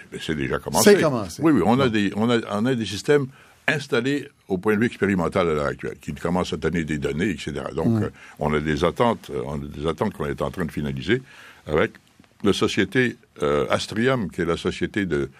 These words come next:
Speaker 1: de satellites de A D S, qui, euh, qui, elle, s'occupe, euh, des communications par satellite. Et ils sont très intéressés parce que c'est un produit qu'ils veulent vouloir commercialiser eux-mêmes.
Speaker 2: Mm, mm.
Speaker 1: On a aussi des discussions avec d'autres compagnies qui pourraient, euh,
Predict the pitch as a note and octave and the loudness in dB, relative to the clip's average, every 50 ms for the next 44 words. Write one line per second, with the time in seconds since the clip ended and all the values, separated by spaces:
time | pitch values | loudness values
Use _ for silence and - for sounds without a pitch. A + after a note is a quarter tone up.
0 | - - _ - C#2+ C2+ - C3+ A2+ - - F#2+ F#2 A2 B2 A#2+ - - - - | -20 -20 _ -8 -6 -2 0 0 0 2 0 0 2 2 0 0 -2 -14 -20 -14
1 | - D2 D#2+ E2 D#2+ D2+ D2+ D2 C#2 C#2 G#2+ C#3 C#3+ - - - _ - - - | -6 -2 0 0 0 0 -2 -2 -2 0 0 -2 -2 -4 -10 -14 _ -20 -20 -20
2 | - - - _ - - D#2+ E2 E2 D#2+ D#2 D#2+ D2 D2 C#2 - - A2 G#2+ - | -20 -20 -20 _ -10 -6 -4 -4 -2 -2 -2 -2 -2 -4 -2 -2 -2 -2 0 -2
3 | F2+ D#2 - - G#2 G#2+ - - _ D2 D2 D2 C#2+ C#2 C2+ B1 - _ - - | -6 -4 -2 -2 -2 -2 -4 -10 _ -6 -4 -4 -4 -4 -6 -8 -10 _ -20 -20
4 | - _ _ - C#2 C2 C#2 - - F2 F#2 F#2+ F#2 - F2 D2+ - A2+ A2+ F#2 | -20 _ _ -6 -6 -6 -4 0 2 2 2 2 0 -2 -4 -4 -2 -2 -2 -2
5 | F2+ E2 - F2 D2+ - D#2 D2+ D2 C#2+ - - - _ - - - - - - | -4 -4 -4 -6 -4 -2 -2 -2 -2 -2 -4 -8 -18 _ -20 -20 -20 -20 -10 -8
6 | D2+ - - D2+ C#2 - - C3+ B2+ A2 G2+ E2 - D#2+ C#2+ D2+ C#2 - C#3 C#3+ | -6 -4 -4 -4 -4 -2 0 0 0 0 -2 -2 -2 -4 -4 -4 -2 0 0 0
7 | G2+ D2+ D#2 D2 - - - - - C#2 - E2 C#2+ - - F2 E2 C#2+ D#2 A2 | 0 -2 -4 -8 -8 -10 -10 -10 -10 -4 -2 -4 -4 -2 -2 -4 -2 -2 -2 -4
8 | C2+ - - D2 D2+ F2+ G#2 G2+ - - - - - _ D2+ D#2 D#2+ F2 G2+ G2+ | -4 -4 -6 -2 0 0 0 0 -4 -8 -20 -20 -16 _ -4 0 2 2 2 2
9 | F#2+ F#2+ _ _ - F#2 G2 G2 F#2+ - F#2 F2+ F2+ E2 E2+ A2+ C#3 D3 D3 B2+ | 0 -4 _ _ 0 2 2 2 2 0 0 0 2 2 2 2 2 2 2 4
10 | - A#2+ A#2+ A#2+ A#2+ - - - - - A#2+ A#2 A#2 D#2+ F2+ F#2 F#2+ F2+ F2+ - | 4 4 2 2 0 -6 -14 -20 -16 -12 -10 -4 0 2 4 4 4 4 2 0
11 | G#2+ F#2 F#2 E2+ F2 E2+ - - E2+ - - F#2 E2 D#2 C#2+ C2+ - C#2 C2 - | 0 0 0 0 0 -4 -4 -6 -6 -2 -2 0 0 0 -2 -2 -4 -2 0 0
12 | F#2+ - - D#2 C#2 D#2+ C#2+ C2 C#2 D2 G#2 C#3 C#2 - - F2+ E2 - - E2 | 0 0 -2 -6 -6 -6 -8 -6 -4 -4 -4 -4 -6 -6 -8 -10 -6 -2 0 2
13 | F#2 A2 A#2 - - - - - - _ _ _ _ - C#2 C#2 C#2 C#2 | 2 2 0 -2 -10 -20 -20 -20 -20 _ _ _ _ -2 0 0 0 0